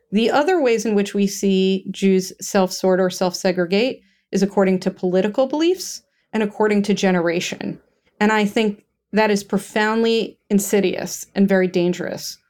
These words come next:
One of the greatest challenges of my work that is also one of the greatest opportunities, and I think I've come to navigate this better over time, but it's, it's never perfect, is that at one of my services, you can find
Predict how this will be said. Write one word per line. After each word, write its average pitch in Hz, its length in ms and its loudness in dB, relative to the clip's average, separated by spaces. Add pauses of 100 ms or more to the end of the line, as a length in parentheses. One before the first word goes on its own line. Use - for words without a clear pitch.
(220)
One 226 240 4
of 349 140 -2
the 294 80 0
greatest 226 540 -2
challenges 202 640 0
of 180 120 -2
my 175 200 2
work 180 500 0
that 185 100 2
is 180 140 0
also 196 380 2
one 185 140 2
of 175 100 -2
the 180 80 -2
greatest 170 400 0
opportunities, 175 880 -2 (340)
and 202 100 2
I 208 60 2
think 330 240 0
I've 277 160 -2
come 233 200 -2
to 226 100 -2
navigate 185 420 2
this 180 180 -2
better 196 360 0
over 190 240 0
time, 170 400 -4
but 175 140 0
it's, - 380 -4 (120)
it's - 180 -6
never 196 240 4
perfect, - 680 -6 (420)
is 202 160 0
that 202 360 2 (160)
at 208 180 0
one 269 160 2
of 349 120 0
my 285 140 2
services, 208 720 0
you 220 260 0
can 240 180 0
find 180 680 0